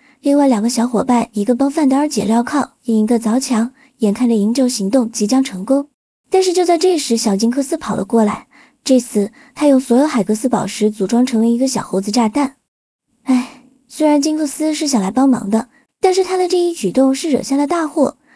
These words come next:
随着炸弹爆炸，释放出巨大的能量。虽然希尔科的老巢被炸毁了，但是或许是隔了一道门，他的手下一个没死。为被压在铁门下，他的两个小伙伴直接被炸死。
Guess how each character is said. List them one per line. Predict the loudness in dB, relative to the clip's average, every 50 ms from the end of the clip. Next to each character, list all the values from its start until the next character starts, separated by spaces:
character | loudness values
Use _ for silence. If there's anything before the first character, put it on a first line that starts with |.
| _ _
随 | -4 0 0 2
着 | 2 2
炸 | 2 2 2
弹 | 2 2 2
爆 | 2 0
炸， | 2 2 0 0 0 -4
释 | -4 -6 -2
放 | 0 0 0
出 | 0 0
巨 | -4 -2 -2 -2
大 | 0 0 0
的 | 0
能 | 0 -2 -2 0
量。 | 0 0 0 -2 _ _ _ _ _ _
虽 | _ -2 0 2 4
然 | 4 2
希 | 0 2 0
尔 | 0 0
科 | 2 0 0 2
的 | 2
老 | 0 -2 -4
巢 | -10 -10 -8 -2
被 | -2 0
炸 | 0 2 0 0
毁 | -2 -4 -6 -4
了， | -2 -2 -4 -4 _ _ _ -20 -20 _ _
但 | _ -4 -2
是 | -2 -2
或 | -2 -2 -2
许 | -2 -2 -4
是 | -4 -4
隔 | -2 0 0
了 | 2 2
一 | 2 2
道 | 2 2 2
门， | 2 2 2 0
他 | 0 0 -2
的 | -2 -2
手 | -2 -6 -8
下 | -4 -2 -2 -2
一 | -2 -4
个 | -2 0 2
没 | 2 2 0
死。 | -2 -6 -10 -12 -12 -12 _ _ _ _ _ _ _
为 | 0 0 2
被 | 2 2 2
压 | 2 0 0
在 | 0 -2
铁 | -2 -2 -4 -2
门 | -2 -2 -4
下， | -2 0 0 -2 -2 _ _ _ _ _ _
他 | -4 0
的 | 2 4
两 | 4 2 2 0
个 | -2 -2
小 | -2 -2 -4
伙 | -2 -2 -4
伴 | 0 2 2 2 2
直 | 0 0
接 | 0 2 2
被 | 2 0
炸 | 0 0 -2 -2
死。 | -4 -6 -8 -10 -10 -10